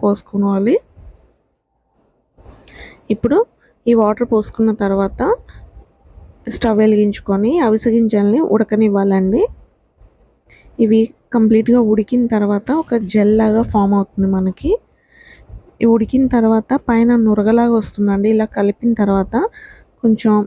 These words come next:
మరి లో ఫ్లేమ్‌లో కాకుండా, మరీ హై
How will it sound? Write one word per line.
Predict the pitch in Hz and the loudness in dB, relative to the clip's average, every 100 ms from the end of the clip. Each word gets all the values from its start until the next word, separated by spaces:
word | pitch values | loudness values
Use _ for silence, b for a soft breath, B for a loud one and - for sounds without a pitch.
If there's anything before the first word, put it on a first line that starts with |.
| - | -2
మరి | 220 220 226 - - - - - _ - | 0 2 0 -2 -10 -14 -20 -20 _ 0
లో | 220 220 | 2 2
ఫ్లేమ్‌లో | 233 226 220 214 | 0 2 2 0
కాకుండా, | 208 208 208 214 240 214 | -2 -2 -2 0 0 0
మరీ | 214 220 | 0 0
హై | 208 | 0